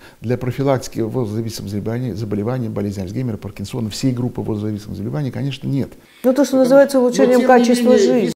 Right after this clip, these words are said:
Speaker 1: вещи очень серьезные, которые абсолютно не доказаны. Э, первое, что я хочу сказать.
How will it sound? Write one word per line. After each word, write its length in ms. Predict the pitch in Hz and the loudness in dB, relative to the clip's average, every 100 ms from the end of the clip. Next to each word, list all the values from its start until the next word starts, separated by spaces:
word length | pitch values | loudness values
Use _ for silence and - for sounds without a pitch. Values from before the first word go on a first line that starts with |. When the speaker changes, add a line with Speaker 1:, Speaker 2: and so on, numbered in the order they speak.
| - | -4
Speaker 1:
вещи 300 | 202 254 - | -2 0 0
очень 320 | 220 208 208 196 | 0 0 0 -2
серьезные, 400 | 202 208 202 196 | 2 2 2 0
которые 260 | 180 180 | 2 0
абсолютно 360 | 175 160 151 139 | 0 -2 -2 -2
не 40 | |
доказаны. 440 | 131 117 87 90 - - - - - | 0 0 -2 -4 -14 -18 -18 -16 -8
Э, 280 | 202 131 127 | 2 4 4
первое, 300 | 156 151 101 | 4 2 2
что 160 | 98 120 | -2 -2
я 60 | 113 | -2
хочу 240 | 117 117 | -2 -8
сказать. 420 | - 107 98 - | -6 -4 -4 -8